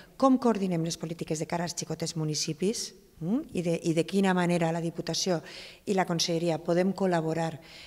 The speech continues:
de manera que la Diputació se'n faça més càrrec dels men-, dels municipis més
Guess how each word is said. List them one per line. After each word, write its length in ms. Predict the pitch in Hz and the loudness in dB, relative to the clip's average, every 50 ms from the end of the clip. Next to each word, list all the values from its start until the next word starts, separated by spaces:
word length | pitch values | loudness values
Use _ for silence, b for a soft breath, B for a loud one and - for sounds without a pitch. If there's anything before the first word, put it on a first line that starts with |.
| B B B | B B B
de 120 | B 185 175 175 | B 2 4 4
manera 240 | 170 175 180 185 | 4 4 4 4
que 140 | 170 175 170 | 2 2 2
la 60 | 165 156 | 0 2
Diputació 560 | 156 151 - 156 151 160 156 - - 190 180 | 0 0 -2 -2 -2 -2 0 0 2 2 2
se'n 160 | 156 - 170 170 | 2 2 0 -2
faça 300 | 147 180 180 - 190 180 | -2 -2 -2 -2 0 0
més 160 | 175 170 - | 0 0 0
càrrec 320 | - - 180 175 175 175 165 | 0 -2 -2 -2 -2 -2 -2
dels 220 | 156 165 156 165 | -2 -4 -2 -2
men-, 140 | 165 160 185 - | -2 -2 -2 -2
dels 220 | - 160 156 156 | -2 -2 -2 0
municipis 400 | 165 160 160 151 175 170 175 165 | 0 -2 0 0 0 0 0 0
més 160 | 170 170 165 | 0 0 0